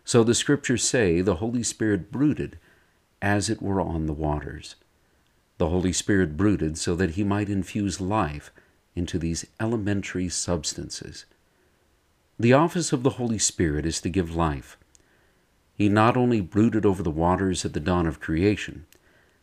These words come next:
but the Holy Spirit was involved in giving life to the animals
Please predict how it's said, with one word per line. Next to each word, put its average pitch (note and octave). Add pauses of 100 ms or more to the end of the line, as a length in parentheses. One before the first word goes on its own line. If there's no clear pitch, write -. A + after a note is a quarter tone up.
but G2+
the G2
Holy C#3
Spirit B2+
was G#2
involved G#2+
in F#2
giving F2+
life G#2
to -
the D#2
animals G#2+